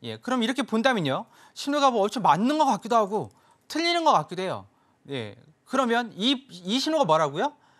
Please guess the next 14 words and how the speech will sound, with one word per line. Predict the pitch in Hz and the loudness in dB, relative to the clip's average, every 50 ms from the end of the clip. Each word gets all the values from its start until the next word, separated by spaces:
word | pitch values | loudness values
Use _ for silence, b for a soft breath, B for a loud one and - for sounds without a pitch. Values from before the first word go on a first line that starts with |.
| b b b b | b b b b
엠에이씨디, | - 113 123 135 156 175 185 190 185 170 - 160 - 123 135 117 92 - _ | -10 -8 -8 -6 -4 -4 -4 -4 -4 -4 -6 -8 -6 -4 -6 -6 -6 -10 _
골든 | _ - 151 165 175 - 214 208 202 190 | _ -8 -6 -6 -4 -4 -4 -4 -4 -6
크로스, | - 196 185 185 175 - 208 | -8 -8 -8 -8 -8 -8 -12
데드 | - - - 170 143 190 190 - | -10 -8 -8 -8 -6 -8 -10 -10
크로스에 | _ - 202 185 175 - 190 180 | _ -6 -6 -6 -6 -6 -6 -4
나오는 | 143 113 110 120 135 | -4 -4 -4 -6 -8
신호입니다. | 147 - 254 277 247 185 123 104 95 - _ b b b b b b b b b b | -8 -6 -4 -4 -4 -4 -6 -8 -10 -12 _ b b b b b b b b b b
네, | - 113 110 107 | -14 -12 -12 -12
그러니까 | - - 214 240 240 226 - 220 170 | -8 -4 -2 -2 -2 0 0 -2 0
내가 | 135 160 165 196 196 175 123 101 101 113 - | 0 0 0 2 2 2 0 -2 -6 -10 -8
굳이 | - 196 190 214 254 285 277 269 B B B B B B _ | -8 -8 -6 -4 -4 -4 -4 -6 B B B B B B _
엠에이씨디가 | 117 131 151 180 202 220 233 226 - 190 185 180 185 180 | -4 -2 -2 -2 -2 -2 -2 -4 -6 -8 -8 -8 -8 -8
골든 | - - - 165 190 208 202 240 233 | -8 -6 -6 -4 -4 -2 -2 -4 -4
크로스인지 | - - 202 196 - 160 143 123 131 123 98 - | -6 -6 -8 -8 -8 -8 -10 -10 -10 -12 -14 -14